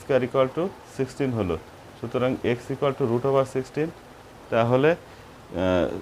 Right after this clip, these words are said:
সিক্সটিনের রুট আমরা জানি ফোর, তাহলে ফোরই হচ্ছে আমাদের নির্ণেয় গড়। দুই নম্বর অঙ্কটা হচ্ছে এম সংখ্যক সংখ্যার গড় এক্স এবং এন সংখ্যক সংখ্যার গড় ওয়াই হলে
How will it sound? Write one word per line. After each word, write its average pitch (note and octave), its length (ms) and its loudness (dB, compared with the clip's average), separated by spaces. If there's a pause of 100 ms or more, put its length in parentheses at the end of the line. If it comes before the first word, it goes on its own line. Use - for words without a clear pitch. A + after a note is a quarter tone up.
(140)
সিক্সটিনের C#3 640 0
রুট C3+ 200 4 (220)
আমরা A#2 260 4
জানি A2+ 280 4
ফোর, F#2 200 2 (480)
তাহলে A#2 220 -4 (100)
ফোরই A#2+ 360 6
হচ্ছে C3+ 200 -4 (100)
আমাদের C3 340 2
নির্ণেয় A#2 340 4 (640)
গড়। G2 200 8 (420)
দুই C3+ 220 4
নম্বর D3 220 6 (100)
অঙ্কটা C#3 300 -2
হচ্ছে C#3+ 220 -6 (200)
এম C#3+ 100 2 (100)
সংখ্যক D#3 360 0 (160)
সংখ্যার C#3 380 4 (100)
গড় C3 180 8 (220)
এক্স C3 160 -2 (220)
এবং A2+ 140 0 (160)
এন D3 140 0
সংখ্যক D#3 280 -4 (100)
সংখ্যার C#3 420 4
গড় C3 240 8
ওয়াই A#2+ 260 10
হলে A#2+ 200 4